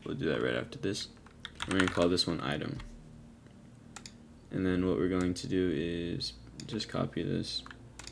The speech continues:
oh, copy this, and just paste it into here. And then we're gonna change this to, um, we could change this to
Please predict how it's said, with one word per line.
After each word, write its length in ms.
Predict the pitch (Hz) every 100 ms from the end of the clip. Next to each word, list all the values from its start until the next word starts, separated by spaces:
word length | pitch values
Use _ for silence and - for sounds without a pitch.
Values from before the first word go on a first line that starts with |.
| - - - - - 147
oh, 60 | - - - - - - - - - - - - - - -
copy 340 | - 95 -
this, 380 | 95 95 107 - - - - -
and 360 | 110 87 82 82
just 180 | - -
paste 240 | - 87 65
it 40 |
into 240 | 69 -
here. 220 | 113 85 87
And 200 | 87 85
then 180 | 85
we're 100 | 85
gonna 200 | 87 82
change 400 | 85 - 87 85
this 220 | - - -
to, 160 | -
um, 280 | - - - - - - - - - - - - - - - - - - - - - - - - - - - -
we 140 | - 98
could 100 | 92
change 240 | 95 87
this 220 | -
to 60 | -